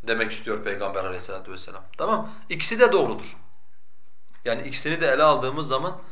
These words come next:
bu la tagdab nehyinin içerisine, öfkelenme nehyinin içerisine ikisi de girer. Yani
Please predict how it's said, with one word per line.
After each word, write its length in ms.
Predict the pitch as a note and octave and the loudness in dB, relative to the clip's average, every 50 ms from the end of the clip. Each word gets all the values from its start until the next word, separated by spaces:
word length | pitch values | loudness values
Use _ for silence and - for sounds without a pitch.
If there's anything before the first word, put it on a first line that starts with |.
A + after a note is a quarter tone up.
| - - - - - - - | -6 -6 -6 -6 -4 0 4
bu 160 | D3 D3 C#3 | 4 6 10
la 260 | D3 C#3+ C#3 C3+ C3+ | 10 10 10 10 8
tagdab 600 | - F3+ F3+ D#3+ C#3+ C#3 D3+ D#3+ E3 E3 E3 - | 8 6 6 6 6 6 8 8 8 8 4 0
nehyinin 400 | C3+ C3+ B2+ B2+ B2+ C3 D3 D#3 | 0 0 0 0 0 -2 -2 -2
içerisine, 540 | D3+ C3+ - - B2 A#2 A2+ A2+ - D3+ F3 | -2 -2 -2 0 0 0 0 -2 -4 -4 -4
öfkelenme 680 | - C3 A#2+ - - - C3 C#3 D3+ D3+ C#3 B2+ A#2+ | -4 -4 -4 -4 -2 -2 -2 0 -2 -2 -2 -2 -2
nehyinin 320 | A#2+ A#2+ A#2 B2 D3 D3+ C#3+ | -2 -2 -4 -4 -4 -4 -4
içerisine 400 | B2+ - C#3+ C3 C3 - F3 D#3+ | -4 -4 -4 -4 -4 -4 -4 -4
ikisi 220 | B2+ B2 - A#2+ | -4 -4 -4 -4
de 100 | A2 G2+ | -4 -4
girer. 180 | G#2 F#2+ F#2+ G2 | -4 -4 -6 -4
Yani 400 | A#2+ F3 G3 G3+ F3 E3+ E3+ | 0 2 4 4 2 0 -2